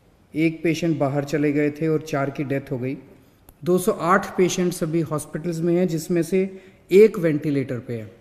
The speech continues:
तो जैसे रोज़ मैं जब बताता हूँ, तो ये एक वेंटिलेटर पे कुछ दिनों से है और मैं उम्मीद करता हूँ ये ठीक हो जाएंगे और पाँच ऑक्सीजन पे है, दो सौ दो बिल्कुल स्टेबल हैं।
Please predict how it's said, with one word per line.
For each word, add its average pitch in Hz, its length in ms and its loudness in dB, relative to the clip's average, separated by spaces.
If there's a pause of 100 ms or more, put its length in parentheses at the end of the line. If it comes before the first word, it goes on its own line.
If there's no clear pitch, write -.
(960)
तो 160 60 -4
जैसे 175 260 0
रोज़ 185 240 4
मैं 190 140 2
जब 170 160 0
बताता 165 360 -2
हूँ, 175 100 -2
तो 185 80 -2
ये 180 260 0
एक 185 260 4
वेंटिलेटर 160 600 0
पे 170 300 -2 (220)
कुछ 165 200 -8
दिनों 156 280 0
से 160 180 -4
है 135 320 -2
और 143 200 -8
मैं 160 180 -2
उम्मीद 180 360 0
करता 170 260 -4
हूँ 175 100 -2
ये 170 120 -2
ठीक - 240 -8
हो 139 80 -4
जाएंगे 135 400 -4 (520)
और 165 100 0 (120)
पाँच 190 300 0
ऑक्सीजन 151 540 0
पे 147 160 0
है, 160 180 0 (840)
दो 180 260 6
सौ 214 200 4
दो 208 220 8
बिल्कुल 190 340 2
स्टेबल 127 400 -2
हैं। 101 140 -12